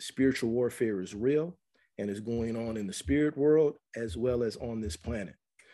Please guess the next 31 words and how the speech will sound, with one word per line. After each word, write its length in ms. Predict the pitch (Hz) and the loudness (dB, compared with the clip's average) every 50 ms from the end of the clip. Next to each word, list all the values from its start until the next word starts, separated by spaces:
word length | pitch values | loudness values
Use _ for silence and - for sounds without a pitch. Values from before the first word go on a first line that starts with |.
| - - | -18 -8
So 120 | - 120 123 | -2 0 2
when 120 | 131 131 | 2 2
we 100 | 131 120 | 0 0
talk 360 | - - 151 156 180 175 - | 0 2 2 2 4 4 4
about 420 | 151 123 131 131 127 117 117 113 - _ _ _ - _ _ _ - | 2 4 4 4 4 4 2 0 -2 _ _ _ -20 _ _ _ 0
all 200 | 127 127 127 127 | 4 4 4 4
this 200 | 123 127 - - | 4 0 -2 0
stuff 320 | - - 160 160 156 - | 2 4 4 4 4 4
that 120 | - 151 - | 0 -2 -2
you 80 | 123 120 | -4 -8
described, 680 | 113 113 - - - 139 151 151 131 110 95 98 - - _ _ - | -10 -10 -6 0 2 4 6 6 6 4 2 0 -4 -10 _ _ -2
right, 320 | 113 113 113 123 139 - - | 0 2 2 2 0 0 -2
and 160 | 143 117 117 | -4 -2 0
why 180 | 113 117 120 123 | 2 2 2 4
they're 120 | 120 123 | 2 2
trying 340 | 113 - 135 131 123 123 120 | 0 0 0 0 0 0 0
to, 200 | 113 113 107 104 - - - _ _ _ _ _ _ - | 0 -2 -2 -4 -8 -16 -20 _ _ _ _ _ _ -4
to, 140 | - 120 - | -2 -2 -2
to 160 | - 131 - | 0 -2 0
hold 260 | - 151 143 139 135 | 4 6 6 8 8
us 120 | 131 123 | 6 2
back 400 | - 117 120 123 127 123 120 - | 0 0 0 2 2 2 2 0
and 120 | 123 104 101 | 0 -2 -2
block 320 | 117 123 123 120 - - | 0 0 0 0 0 -2
us 120 | 117 110 - | -4 -4 -2
from, 420 | - - 123 117 113 107 107 107 - - - - - _ _ _ - - | -2 -2 0 0 0 -2 -4 -6 -10 -18 -20 -20 -20 _ _ _ -6 -2
um, 200 | 117 127 120 - | -2 -2 -2 -2
experiencing 720 | - - - - - 147 135 135 127 123 117 - - 120 117 | -2 -4 -4 0 4 6 6 6 6 2 0 -2 -4 -2 -2
our 120 | 110 101 | -2 -2
true 280 | - - - 127 113 101 | -2 -4 -4 -4 -4 -4
selves 680 | - - - 202 208 185 135 107 101 101 - - - | -2 2 6 6 8 8 6 4 0 -2 -8 -14 -20